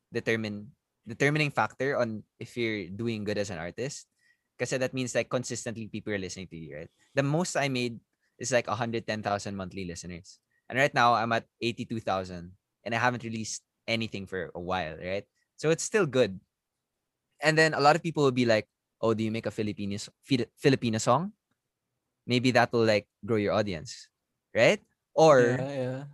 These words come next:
Speaker 1: if you're thinking a different way, do you target, um, your English songs, but you promote it closer to Thailand, to Indonesia, to Malaysia,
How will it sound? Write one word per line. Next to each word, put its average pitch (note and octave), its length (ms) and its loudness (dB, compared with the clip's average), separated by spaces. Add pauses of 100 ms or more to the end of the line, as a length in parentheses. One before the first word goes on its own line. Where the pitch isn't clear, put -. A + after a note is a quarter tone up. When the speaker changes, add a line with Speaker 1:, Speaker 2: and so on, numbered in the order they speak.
(140)
Speaker 1:
if D3 160 -2
you're D#3+ 120 4
thinking D#3+ 300 0
a C3 80 2
different C#3 300 0
way, G#2+ 380 0 (840)
do B2+ 80 0
you C#3 140 2
target, B2+ 480 4 (520)
um, G#2 460 0 (220)
your A2+ 340 0
English C3 320 0
songs, G#2+ 640 0 (280)
but B2+ 180 2
you C3 60 -4
promote B2 380 2
it B2 120 -4 (120)
closer A#2+ 360 -2
to A2+ 120 -8
Thailand, G#2 600 0
to G2+ 80 -4
Indonesia, G2+ 580 -6
to G2+ 100 -10
Malaysia, F#2+ 580 -6